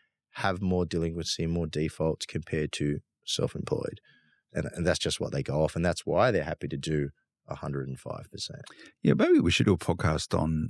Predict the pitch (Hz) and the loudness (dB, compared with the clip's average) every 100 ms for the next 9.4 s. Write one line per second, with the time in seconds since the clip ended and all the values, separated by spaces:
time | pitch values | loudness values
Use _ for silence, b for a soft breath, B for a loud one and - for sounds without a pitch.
0 | - 87 80 80 90 110 _ _ _ 104 | -4 -4 -2 -4 -6 -10 _ _ _ -2
1 | 92 - 95 85 80 87 78 76 80 82 | 0 0 2 2 2 0 0 0 0 0
2 | 82 - 80 - 87 78 76 - 87 - | -2 0 0 0 -2 -2 -2 -2 -4 -6
3 | _ _ _ _ _ _ _ - - - | _ _ _ _ _ _ _ -14 0 0
4 | 85 85 78 80 - - - _ _ _ | 2 0 2 2 2 -2 -4 _ _ _
5 | _ 104 85 78 76 - 87 90 104 87 | _ -4 0 0 0 -2 0 2 2 4
6 | 92 80 71 - _ - - - - - | 2 2 0 -2 _ -6 -4 -6 -2 0
7 | - 87 85 80 80 78 - - - - | 2 2 4 4 2 2 -2 -10 -10 0
8 | 87 80 90 87 95 104 90 87 85 92 | 2 2 0 2 4 4 4 2 0 0
9 | 87 82 82 78 | 2 2 2 0